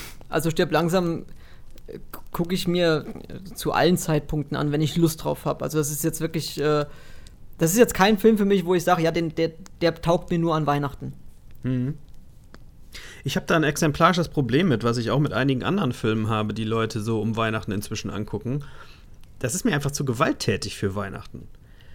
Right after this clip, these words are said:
Speaker 2: Natürlich kommt ja Weihnachten auch drin vor in, in Die Hard, ne? Da kann man schon sagen, okay, der, der Bezug zur Jahreszeit ist zumindest da.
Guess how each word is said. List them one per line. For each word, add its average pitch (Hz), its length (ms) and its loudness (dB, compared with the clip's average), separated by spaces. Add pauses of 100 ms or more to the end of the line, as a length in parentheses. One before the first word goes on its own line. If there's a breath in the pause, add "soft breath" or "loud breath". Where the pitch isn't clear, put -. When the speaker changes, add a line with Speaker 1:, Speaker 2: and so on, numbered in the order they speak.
(360 soft breath)
Speaker 2:
Natürlich 123 420 0
kommt 143 160 0
ja 135 160 4 (180)
Weihnachten 135 420 2
auch 98 140 -2
drin 110 180 -2
vor 143 520 0
in, 92 340 -4
in 87 340 -8
Die 85 60 -4
Hard, 98 440 -4
ne? 120 140 -4
Da 113 100 -2
kann 143 120 0
man 135 80 4
schon 131 140 0
sagen, 123 240 2
okay, 127 220 0
der, 113 160 2
der 107 140 2
Bezug 110 340 -4
zur 113 120 4
Jahreszeit 151 600 4
ist 139 140 -2
zumindest 139 420 2
da. 131 240 2